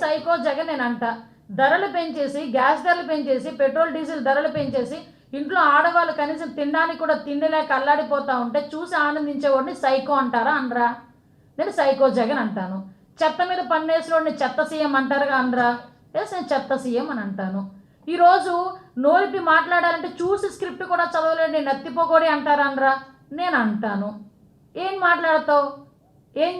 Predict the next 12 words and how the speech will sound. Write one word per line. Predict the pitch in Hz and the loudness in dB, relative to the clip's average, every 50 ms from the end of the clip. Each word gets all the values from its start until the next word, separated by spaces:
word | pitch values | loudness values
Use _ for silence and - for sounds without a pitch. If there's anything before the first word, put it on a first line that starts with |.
| 359 339 | 0 2
చేస్తావు? | 330 320 - - - 302 285 285 285 285 285 285 - - - _ _ _ _ _ _ - | 2 2 0 0 0 2 2 2 2 0 -2 -8 -14 -18 -20 _ _ _ _ _ _ 0
బరాబర్ | 277 311 339 339 320 320 339 359 392 349 | 4 6 6 8 8 6 4 4 4 4
మాట్లాడతా, | 294 269 240 240 226 214 202 190 - 214 208 214 214 214 - - _ _ _ _ _ _ _ _ _ _ _ _ - | 4 4 2 2 -2 -2 -2 -4 -4 -4 -4 -4 -4 -6 -14 -20 _ _ _ _ _ _ _ _ _ _ _ _ -4
ఉన్నదే | 294 330 359 370 359 392 440 427 349 302 | -4 0 4 4 4 4 4 4 4 4
మాట్లాడుతున్నా, | 285 269 247 247 233 220 214 202 220 220 220 220 226 220 - - - - 254 | 4 4 2 0 0 0 -2 -4 -6 -6 -4 -4 -4 -4 -6 -12 -10 -2 0
లేనిదేమీ | 285 320 330 349 349 330 330 311 311 302 392 330 | 2 4 4 2 2 2 2 2 2 2 0 2
మాట్లాడట్లా | 277 254 240 233 240 226 214 214 208 208 214 208 208 208 | 2 2 2 2 0 0 0 -2 -4 -2 -4 -4 -4 -4
నేను. | 208 202 202 214 226 220 - - - - - _ _ _ _ _ _ _ _ _ _ _ _ _ | -6 -6 -4 -6 -6 -6 -10 -14 -20 -20 -20 _ _ _ _ _ _ _ _ _ _ _ _ _
నువ్వు | 415 480 508 508 427 | 2 4 6 6 8
బయటకు | 381 381 403 392 302 - 370 | 6 6 4 2 -2 -2 -2
వచ్చి | 370 370 427 392 | -4 -4 -4 -2
నా | 370 339 | 0 2